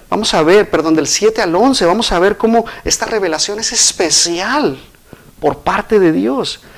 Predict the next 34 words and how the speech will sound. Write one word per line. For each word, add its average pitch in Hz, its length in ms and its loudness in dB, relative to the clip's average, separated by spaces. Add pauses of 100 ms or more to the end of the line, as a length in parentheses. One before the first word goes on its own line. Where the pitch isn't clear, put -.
(200)
y 143 100 -6
viene 180 260 -10
de 185 80 -12
su - 160 -12
palabra. 160 540 -14 (1500)
Vamos 165 220 -10
a - 20 -6
aprender 156 560 -2 (160)
muchas 175 480 -4
cosas 165 340 -2
el 135 120 -2
día 143 160 0
de 135 60 -2
hoy. 135 180 -2
Damos 147 280 -8
gloria 139 420 2
al 135 80 -4
Señor. - 440 -12 (1300)
Del 160 120 2
versículo 190 420 0
siete 202 320 -2
al 214 60 -2
versículo 185 420 2
nueve 175 220 4
encontramos 185 500 0
seis 202 480 2
veces 185 320 2
la 160 140 2
frase 170 420 2
o 165 80 6
la 131 160 4
palabra 160 480 2
de 139 160 2
Jehová 117 760 -2